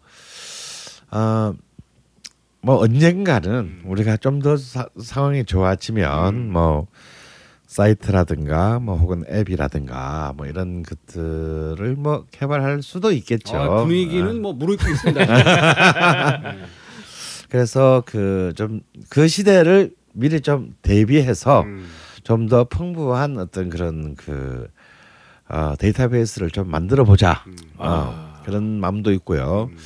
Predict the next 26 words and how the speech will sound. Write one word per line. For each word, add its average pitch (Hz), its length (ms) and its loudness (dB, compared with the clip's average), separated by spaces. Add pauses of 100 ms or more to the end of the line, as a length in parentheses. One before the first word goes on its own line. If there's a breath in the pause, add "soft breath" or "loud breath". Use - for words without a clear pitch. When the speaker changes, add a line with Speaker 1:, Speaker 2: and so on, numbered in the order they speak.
(460 loud breath)
Speaker 1:
또 151 120 0
하나는 120 420 0
역시 80 720 -2 (1200 soft breath)
아, 117 120 -2
이게 131 120 4
다, 160 180 6 (400)
다 110 160 2
됐고, 107 840 4
뭐, - 380 -14
아, 92 160 -6
뭐 95 100 -4
인문학 110 600 4
뭐 98 240 4
이런 117 260 -2
거 107 140 -8
뭐 92 140 -18
배틀 98 320 -2
아, 98 160 0
다 78 160 -4
됐고, 110 640 -2
Speaker 2:
음. 92 80 -20 (1400 loud breath)
Speaker 1:
아, 113 120 0
나 151 80 6
불고기 214 420 6
먹고 135 240 0
싶은데 117 960 4